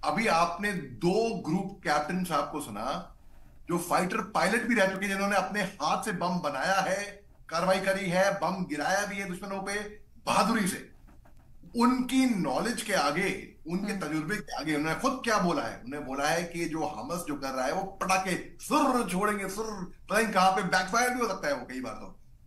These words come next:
Speaker 1: ऐसे ऐसे खिलौने वाले बम, जो दिवाली पटाखे पुट पुट करके पटाखे।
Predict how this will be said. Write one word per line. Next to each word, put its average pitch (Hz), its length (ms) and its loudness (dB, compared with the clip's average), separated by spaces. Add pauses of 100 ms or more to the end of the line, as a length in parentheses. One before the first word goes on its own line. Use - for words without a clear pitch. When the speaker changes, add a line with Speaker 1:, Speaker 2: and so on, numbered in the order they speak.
(120)
Speaker 1:
ऐसे 175 260 2
ऐसे 233 300 4
खिलौने 294 500 0
वाले 202 240 2
बम, 120 360 -4
जो 196 200 -2
दिवाली 240 360 -2
पटाखे 226 300 -4
पुट - 280 -6
पुट - 280 -10
करके 214 200 -6
पटाखे। 156 720 0